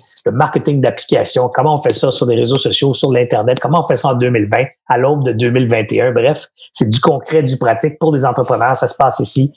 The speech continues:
sur alias entrepreneur point com, dès jeudi midi prochain.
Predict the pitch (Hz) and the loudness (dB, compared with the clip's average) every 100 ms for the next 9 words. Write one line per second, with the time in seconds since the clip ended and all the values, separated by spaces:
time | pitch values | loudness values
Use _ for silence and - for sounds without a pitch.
0 | _ - 127 127 131 131 123 - 120 120 | _ -4 0 2 0 0 -2 -2 0 0
1 | 117 120 98 127 127 110 110 151 - 110 | 0 -2 0 0 0 0 0 0 -2 -2
2 | 143 147 127 156 - 131 143 123 127 - | 0 2 2 0 2 2 2 2 -2 0
3 | 117 104 123 | 0 2 0